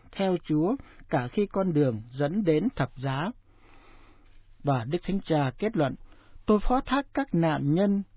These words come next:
tai nạn máy bay hôm thứ Ba vừa qua, hai mươi bốn tháng ba, cho sự chuyển cầu của mẹ. Trong số đó cũng có một nhóm học sinh người Đức." Kính mời quý vị hiệp ý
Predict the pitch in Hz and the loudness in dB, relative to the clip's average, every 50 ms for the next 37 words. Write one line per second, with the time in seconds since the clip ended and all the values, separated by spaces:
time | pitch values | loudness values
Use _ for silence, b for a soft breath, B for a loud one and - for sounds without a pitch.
0 | - - - - - - - - - - - 190 196 196 190 170 151 127 - 131 | -20 -20 -20 -20 -20 -20 -20 -20 -6 -2 0 2 2 2 2 2 2 0 0 -2
1 | 151 170 214 233 185 175 180 180 175 175 b b b b - 190 185 185 185 175 | -2 0 0 2 2 2 4 2 0 -2 b b b b 0 2 2 4 2 2
2 | - - 240 269 233 180 175 170 170 160 143 120 113 - - 156 160 156 151 143 | 0 0 -2 0 2 2 2 2 2 2 0 -2 -2 -2 0 0 2 2 0 -2
3 | b b b b - - 151 147 147 143 131 139 151 190 - - 202 208 220 190 | b b b b -4 0 2 4 4 4 4 4 2 2 0 0 -2 -2 0 2
4 | 165 156 151 143 135 B B B B B B B - 202 208 - - 170 147 131 | 2 2 2 2 -2 B B B B B B B -2 -2 0 2 2 2 2 2
5 | - - 151 131 123 135 151 - - 160 151 143 131 - 127 120 127 143 147 139 | 2 4 4 4 4 4 2 2 2 4 4 2 2 0 0 2 2 2 2 2
6 | 123 - - - - - b b b b b b b b b - - 175 175 170 | 0 -2 -6 -12 -20 -20 b b b b b b b b b -2 2 2 2 2
7 | - - 180 190 190 175 151 147 147 165 196 247 - - - - - _ - - | 2 2 0 4 6 6 6 6 6 4 2 0 -2 -8 -16 -20 -20 _ -4 -2
8 | 170 190 226 - - 170 156 151 160 196 247 247 180 139 120 107 113 131 139 135 | 0 0 0 0 2 2 4 4 4 4 6 6 4 4 2 2 2 2 2 2
9 | 151 208 294 - - 131 - - - - 180 170 160 156 147 123 110 117 143 180 | 2 2 0 0 -2 -4 -4 -6 -4 0 2 4 4 4 4 2 2 0 -2 -4
10 | 202 - - - - - - - - - - - - - b b b b b b | -4 -4 -10 -20 -20 -20 -20 -20 -20 -20 -20 -20 -20 -20 b b b b b b
11 | b b b b - 220 233 247 202 156 143 127 117 170 214 240 175 143 131 113 | b b b b 0 4 6 8 8 8 8 6 4 2 2 4 4 4 6 6
12 | 143 - - - - 151 | 4 4 2 2 2 2